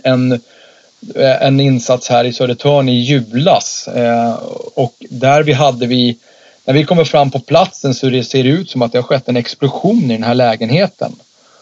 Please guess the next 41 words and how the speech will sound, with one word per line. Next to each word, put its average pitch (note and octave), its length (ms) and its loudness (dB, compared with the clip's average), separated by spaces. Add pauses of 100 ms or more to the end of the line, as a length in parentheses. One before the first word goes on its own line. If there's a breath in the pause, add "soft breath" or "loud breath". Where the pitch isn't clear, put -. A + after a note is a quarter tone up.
(260 soft breath)
Och C3+ 340 -2
vi C3 120 0
går D#3+ 140 2
upp C#3+ 180 2
och C#3+ 60 4
rökdyker C#3+ 680 0
och C#3 260 0
märker B2 420 -2
att A#2 160 -2
hela D3 340 0
den C#3 80 -2
här A#2+ 200 0
lägenheten A#2 560 -2
är B2 40 -8
full A#2 260 -4
av A#2 80 -2
batterier. C3+ 580 -4 (100)
Precis F#3 340 -4
sådana C#3+ 160 -2
batterier B2 340 -4
du A2+ 80 -6
pratade B2 460 -2
om. - 180 -10 (240 soft breath)
Till D3 120 0
hoverboard, B2 680 0
till B2+ 180 -6
skruvdragare A#2+ 720 -2
och A#2 60 -4
så C3 100 -8
vidare. A#2 160 -2
Det B2 80 -2
är C3+ 40 2
litiumjon E3 680 -4
det D3 80 0
också. - 380 -4 (280 soft breath)
Bara - 100 -8
att C3+ 80 -10
det C#3 60 -6
är - 20 -2
färre E3 460 0
antal. G#2+ 580 -4